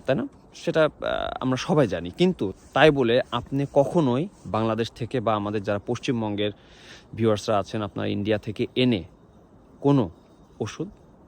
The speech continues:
সুইডেনে বাচ্চাদেরকে খাওয়াবেন না, নিজেরাও খাবেন না, বাচ্চাদেরকেও খাওয়াবেন না। এটা ফলাফল খুব ভয়াবহ হতে পারে।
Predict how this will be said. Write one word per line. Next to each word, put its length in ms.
সুইডেনে 320
বাচ্চাদেরকে 580
খাওয়াবেন 380
না, 200
নিজেরাও 380
খাবেন 280
না, 180
বাচ্চাদেরকেও 680
খাওয়াবেন 400
না। 160
এটা 320
ফলাফল 460
খুব 220
ভয়াবহ 380
হতে 200
পারে। 220